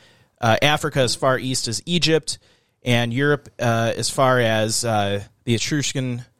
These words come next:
Italy, which I probably got wrong, uh, before being driven back. Um, these raids, they would plunder and pillage, and this continued until they were defeated by the combined force of people of Athens and their allies.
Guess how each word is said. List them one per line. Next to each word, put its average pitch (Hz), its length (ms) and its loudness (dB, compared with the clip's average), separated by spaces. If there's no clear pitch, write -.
Italy, 185 380 2
which 113 220 -4
I 117 100 -2
probably 123 360 0
got 123 200 2
wrong, 185 400 4
uh, 135 120 4
before 151 340 0
being 139 180 -4
driven 120 280 -4
back. 139 440 0
Um, 127 680 2
these 175 600 2
raids, 180 840 2
they 135 140 0
would 117 140 0
plunder 160 640 2
and 123 160 -2
pillage, 156 680 0
and 135 720 2
this 156 320 2
continued 165 640 0
until 131 340 0
they 147 140 4
were 135 100 0
defeated 139 520 -4
by 123 300 4
the 117 240 -6
combined 127 480 0
force 135 440 -2
of 117 280 -6
people 147 360 2
of 110 120 0
Athens 135 500 -4
and 107 120 -6
their 107 120 -4
allies. 120 520 0